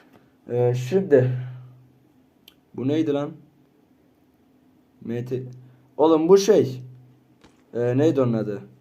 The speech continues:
Ekran kartı kardeş. Ekran kartımızı koyalım. Evet, ekran kartımızı koyduk. Bu ne? Bu anakart mı?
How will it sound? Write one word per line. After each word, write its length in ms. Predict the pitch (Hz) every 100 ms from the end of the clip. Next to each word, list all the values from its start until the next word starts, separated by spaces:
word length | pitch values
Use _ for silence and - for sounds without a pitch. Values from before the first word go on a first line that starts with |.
| _ _ -
Ekran 380 | 135 131 190 185
kartı 320 | 151 127 127
kardeş. 380 | 147 131 110 123
Ekran 300 | 131 156 165
kartımızı 460 | 156 156 160 170
koyalım. 440 | 165 170 151 123 - - - _ _ _ _ _ _ _
Evet, 180 | 127 131
ekran 300 | 151 165 180
kartımızı 460 | 170 160 151 135 131
koyduk. 320 | 131 135 190 - - _ - _ _ _ _ _ - _ -
Bu 160 | 170
ne? 240 | 165 165 156
Bu 180 | 156 160
anakart 500 | 175 185 180 - 120
mı? 160 | 110